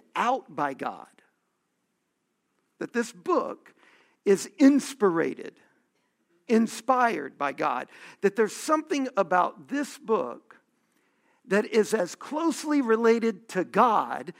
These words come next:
and His life as your breath is related to your life. This book, Second Timothy says, is the very life breath of God.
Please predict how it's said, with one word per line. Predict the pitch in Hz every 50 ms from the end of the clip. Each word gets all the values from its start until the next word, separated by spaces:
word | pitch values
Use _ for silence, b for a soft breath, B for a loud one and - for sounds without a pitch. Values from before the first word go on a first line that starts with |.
| b b b
and | 190 180 175
His | 143 170 175 135 -
life | 147 160 190 202 220 214 175 147 127 135 - - - - _ b b b b b
as | b 196 180 170 120 127
your | 165 233 294 311 311
breath | 285 - - 151 139 135 131 123 123 - - - b b b b b
is | 220 185 135
related | 147 170 185 175 175 175 175 180 170 160 - -
to | - 170
your | 160 160 170 160 147
life. | 135 - 113 - - - - - _ _ _ _ _ _ _ _ _ _ _ _ _ _ _ _ _ _ _ _ _ _ _ _ _ _ _ _ _ _ _ _ _ _ _ _ _ _ _ _ _ _ _ _ _ _ _ _ _ _ _ _ _ _ _ _ _ _ _ _ _ _ _ _ _ _ _ _ _ _ _ _ _ _ _ _ _ _ _ _ _ _ _ _ -
This | - 262 285 - - -
book, | - - - - - 113 120 - _ _ _ _ b b b b b
Second | - - - 240 226 226 254 247 254
Timothy | - 202 208 202 202 202 214 208 147
says, | - - 170 151 147 147 139 143 143 - - B B B B B B
is | - 214 180 - -
the | - 185 202
very | - - - - 180 226 233 240 240 247 247 240 233
life | 175 135 127 151 185 208 233 233 - - _ -
breath | 147 147 139 127 139 - _ - _ _ _ _ _ -
of | - 170 160
God. | 233 - - - - - _